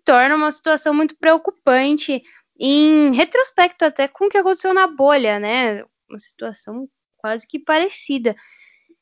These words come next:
E aí também deixa o torcedor do Clippers um pouco mais tranquilo, né? Porque já começa a passar na cabeça, vai de acontecer de novo, de novo a gente vai cair, não vamos chegar nem à final da conferência mais uma vez.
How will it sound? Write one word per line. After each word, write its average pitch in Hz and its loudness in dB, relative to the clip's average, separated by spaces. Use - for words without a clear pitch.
E 311 2
aí 294 0
também 381 0
deixa 349 -4
o - -14
torcedor 285 -6
do 247 -6
Clippers 233 -8
um 254 -4
pouco 247 -6
mais 240 -2
tranquilo, 240 0
né? 202 -2
Porque 220 0
já 233 -2
começa 240 0
a - -6
passar 226 -4
na 220 -4
cabeça, 202 -4
vai 208 -4
de 202 -8
acontecer 247 -2
de 240 -4
novo, 202 -2
de 233 -8
novo 226 2
a 233 -2
gente 226 -6
vai 226 -4
cair, 220 -4
não 226 -2
vamos 262 -2
chegar 262 0
nem 269 2
à 320 2
final 302 0
da 294 0
conferência 262 -4
mais 240 0
uma 262 -4
vez. 202 -10